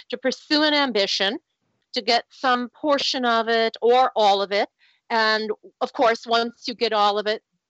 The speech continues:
it's not what you thought and can be burdensome, and if you get part of it,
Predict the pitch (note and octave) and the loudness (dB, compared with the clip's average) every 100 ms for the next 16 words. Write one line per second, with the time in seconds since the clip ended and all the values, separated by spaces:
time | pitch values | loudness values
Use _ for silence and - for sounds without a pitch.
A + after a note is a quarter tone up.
0 | _ A3 A3 - G3+ G3+ G#3+ G3+ - - | _ -2 -2 -6 -6 0 0 -2 -10 -12
1 | B3+ - F3 D#3+ D#4+ - - - - - | -12 -6 0 0 0 -4 -18 -18 -12 -4
2 | A3 G#3+ - A#3 G#3+ G#3 F#3 F#3 F3+ G3 | -2 -2 -4 -4 -4 -6 -4 -4 -4 -8
3 | - C4 E4+ - F#3+ G#3 G#3+ A#3 - - | -4 -2 -2 -4 -4 -6 -6 -6 -4 0
4 | A3+ A3 A3 A3+ | 0 0 -2 -6